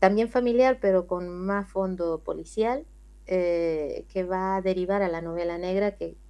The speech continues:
espero que salga dentro de muy poquito. Ahí empezó La casa de arena, a presentar los personajes, la trama y, y la, cómo se iba a ir respirando esa, esa idea.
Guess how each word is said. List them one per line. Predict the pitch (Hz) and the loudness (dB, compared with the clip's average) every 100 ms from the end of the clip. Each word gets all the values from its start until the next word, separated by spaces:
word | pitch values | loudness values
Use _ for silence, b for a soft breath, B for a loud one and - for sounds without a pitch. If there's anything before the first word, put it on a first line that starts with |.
| - - | -14 -12
espero | 165 - 190 190 | -12 -2 -2 -2
que | 175 | -6
salga | 185 190 180 | -6 -6 -4
dentro | 175 185 175 | -6 -6 -6
de | 165 | -6
muy | 165 | -8
poquito. | 147 156 - 294 B B B B B B B | -10 -12 -10 -12 B B B B B B B
Ahí | - 180 196 | 0 2 4
empezó | 208 202 202 202 196 | 2 0 -2 2 2
La | 185 170 | 2 -2
casa | 175 175 180 | -6 -4 -2
de | 180 | 0
arena, | 190 226 302 349 - - - | -2 -2 -4 -6 -20 -20 -20
a | - 170 | -10 -8
presentar | 170 175 170 170 | -8 -10 -10 -8
los | 170 180 | -8 -4
personajes, | 190 180 175 185 233 240 220 214 214 196 | -4 -4 -6 -4 -4 -6 -4 -2 0 -2
la | 160 - | -4 -4
trama | 196 220 208 196 190 185 | -2 0 0 0 0 0
y, | 165 156 147 143 - | -2 -4 -6 -6 -8
y | 165 | -8
la, | 156 156 151 143 - - - | -6 -4 -4 -4 -6 -10 2
cómo | 190 190 | 2 2
se | 180 | 0
iba | 170 175 170 | -2 0 2
a | |
ir | 165 175 175 - | 2 2 -2 -4
respirando | 165 165 175 185 208 196 | -6 -4 -4 -2 0 0
esa, | 180 180 175 165 160 | -2 -4 -4 -4 -4
esa | - 180 202 | -6 -4 0
idea. | 196 214 247 | 2 2 -2